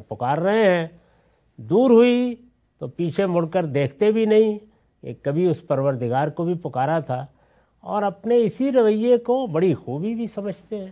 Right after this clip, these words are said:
دنیا کی زندگی کے اندر ایسے ہی غلطان ہیں۔ تو ارشاد ہوا کہ یہ جو ان کے اعمال ان کے لیے خوشنما بنا دیے گئے ہیں، یہ بھی اسی مقصد سے ہے کہ امتحان ہے، آزمائش ہے، اس میں حجابات اٹھائے نہیں جا سکتے۔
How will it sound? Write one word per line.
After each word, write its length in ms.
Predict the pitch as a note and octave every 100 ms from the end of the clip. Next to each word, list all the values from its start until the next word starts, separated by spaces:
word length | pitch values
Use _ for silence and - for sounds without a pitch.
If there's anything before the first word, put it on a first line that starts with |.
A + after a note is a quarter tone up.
| _ _ -
دنیا 300 | B2+ C#3+ E3
کی 160 | D#3 C#3+
زندگی 440 | A#2+ B2+ D#3 F#3
کے 140 | E3 C3
اندر 280 | C#3+ D#3+ F3+ -
ایسے 300 | C3 A#2+ E3+
ہی 140 | E3+ A2
غلطان 480 | G2+ F#2 A#2+ F3 E3
ہیں۔ 200 | A2+ B2+ - _ _ _ _ _ _ _ _
تو 60 | -
ارشاد 440 | A2 G2+ - D3
ہوا 320 | F#3 E3+ F#3 F#3+
کہ 340 | F3+ D#3+ C3+ B2 _ _ _ _ -
یہ 240 | B2+ F3+
جو 180 | F3 E3+
ان 140 | D#3
کے 180 | C#3+ D3
اعمال 420 | B2 A2+ D3 G3
ان 160 | G3+ F3+
کے 180 | F3 E3+
لیے 240 | D3 C3+
خوشنما 540 | - B2 - B2+ F3+ A3+
بنا 240 | F#3 E3 E3
دیے 260 | F#3+ G#3
گئے 260 | E3+ F3 F3
ہیں، 180 | C#3 D3+ E3 _ _ _ _ _ _ D3+
یہ 280 | A#2+ F#3
بھی 160 | A3+ C4
اسی 300 | B3 - C#4
مقصد 480 | B3+ A3+ - C4+ C4+
سے 140 | B3
ہے 60 | A3+ - _ -
کہ 120 | D3+
امتحان 500 | C3 A2 G2+ F#3 G3+
ہے، 40 | G3+ -
آزمائش 680 | A#2+ A#2+ A#2+ B2 F#3 E3+ F#3
ہے، 100 | F#3+ _
اس 240 | D3 -
میں 120 | D3 A#2+
حجابات 500 | G#2 G#2+ A2+ C3+ D#3+
اٹھائے 340 | C#3 - C#3 F3
نہیں 140 | G#3+
جا 200 | F#3 D#3
سکتے۔ 400 | C#3 E3 - E3+